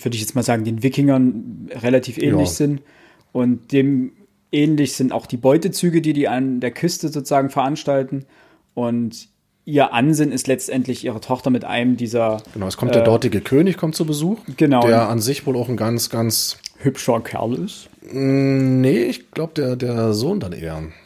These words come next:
Speaker 2: Also der, der,
Speaker 1: Stimmt.
Speaker 2: der König, der ist eher zumindest ein sehr ehrbarer Mann. Aber
Speaker 1: Krachan
Speaker 2: der,
Speaker 1: Kret, den
Speaker 2: genau,
Speaker 1: kommt auch
Speaker 2: aber
Speaker 1: in,
Speaker 2: der
Speaker 1: äh,
Speaker 2: ihr
Speaker 1: im
Speaker 2: Sohn,
Speaker 1: Spiel vor.
Speaker 2: das ist wohl derjenige, der es auf die Tochter abgesehen hat, auf die Prinzessin. Und das muss ein übelster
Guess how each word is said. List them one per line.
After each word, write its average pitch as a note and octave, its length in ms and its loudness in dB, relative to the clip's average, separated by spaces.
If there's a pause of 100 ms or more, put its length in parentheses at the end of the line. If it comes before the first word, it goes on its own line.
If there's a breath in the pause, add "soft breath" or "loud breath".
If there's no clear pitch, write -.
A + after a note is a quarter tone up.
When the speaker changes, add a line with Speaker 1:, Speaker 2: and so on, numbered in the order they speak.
(320 soft breath)
Speaker 2:
Also G#2+ 180 -2
der, A2 140 0
der, A2 40 0
Speaker 1:
Stimmt. E3+ 260 4
Speaker 2:
der A2 100 2
König, B2+ 500 0
der C3+ 100 -2
ist C#3 120 -4
eher C#3 220 -2
zumindest B2+ 380 -6
ein C3+ 80 -8
sehr A#2 280 -4
ehrbarer A2 500 -2
Mann. F#2+ 300 -2 (540 loud breath)
Aber C#3+ 200 2
Speaker 1:
Krachan G#3 120 2
Speaker 2:
der, D3+ 100 4
Speaker 1:
Kret, F#3+ 480 -2
den C3+ 100 0
Speaker 2:
genau, A#2+ 220 0
Speaker 1:
kommt G#2 100 0
auch F3+ 80 4
Speaker 2:
aber A2 160 0
Speaker 1:
in, D3+ 60 -2
Speaker 2:
der A#2+ 140 4
Speaker 1:
äh, C3+ 40 4
Speaker 2:
ihr C3 140 0
Speaker 1:
im G#2+ 40 4
Speaker 2:
Sohn, D3 400 2
Speaker 1:
Spiel A#2 120 -2
vor. A2+ 220 -12 (260 loud breath)
Speaker 2:
das - 160 -4
ist - 180 -4
wohl C3+ 100 2
derjenige, B2 480 4
der A2+ 160 2
es A2 100 -2
auf A2 200 -8
die G#2 300 0
Tochter - 320 -4
abgesehen G#2 400 2
hat, B2 100 2
auf - 100 -4
die A2 120 0
Prinzessin. B2+ 560 0
Und A2 280 -4
das D3+ 240 -2
muss C#3+ 200 0
ein C3 240 -2
übelster A#2+ 640 0